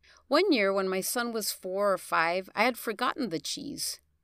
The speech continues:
until my son reminded me, "Mom, all good capirotada needs to have Mexican cheese." From my abuelita Trina's saguan, I remember seeing my cousin Patty come over.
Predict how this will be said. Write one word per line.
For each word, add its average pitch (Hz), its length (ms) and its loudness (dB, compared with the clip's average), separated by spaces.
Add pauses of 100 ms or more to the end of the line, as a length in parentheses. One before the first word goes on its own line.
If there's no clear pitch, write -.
(160)
until 202 240 -4
my 190 160 -2
son 196 300 -2
reminded 165 500 -2
me, 165 320 -6 (500)
"Mom, 165 520 2 (600)
all 247 280 8
good 220 280 -2
capirotada 160 840 -4
needs 165 300 0
to - 100 -12
have 156 360 -2
Mexican 160 560 -6
cheese." 160 680 -8 (840)
From 269 240 4
my 262 140 4
abuelita 269 520 2
Trina's 254 400 0
saguan, 190 680 -2 (380)
I 220 60 4
remember 262 480 2
seeing 262 340 0
my 214 160 0
cousin 196 420 -2
Patty 180 440 -2
come 180 220 -10
over. 160 420 -8